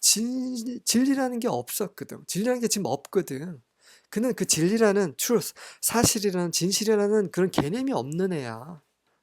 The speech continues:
어, 그러니까 걔는 처음부터 살인자였지. 어떻게 살인했어요? 그 뱀이 하와에게 접근할 때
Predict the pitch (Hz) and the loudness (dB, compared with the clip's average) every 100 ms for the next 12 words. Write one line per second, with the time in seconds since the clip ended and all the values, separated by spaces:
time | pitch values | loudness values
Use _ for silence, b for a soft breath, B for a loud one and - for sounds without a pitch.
0 | - 117 _ b b - 208 247 233 247 | -18 -18 _ b b -4 2 2 2 -2
1 | 220 156 170 180 233 233 - 190 160 B | -2 -2 -2 0 0 -2 -2 -4 -4 B
2 | B B - 214 220 190 110 - - - | B B -2 -2 -4 -6 -8 -8 -10 -10
3 | _ _ _ - 175 - 226 226 214 196 | _ _ _ 0 4 4 4 2 0 -2
4 | - 185 - B B B B B B - | -4 -6 -6 B B B B B B -2
5 | 240 - 156 196 240 214 - _ _ B | 2 8 10 8 4 2 0 _ _ B
6 | B - 233 247 233 214 185 196 - 110 | B 2 6 8 8 6 4 2 0 -2
7 | 180 160 135 170 156 117 | -2 -4 -4 -4 -4 -6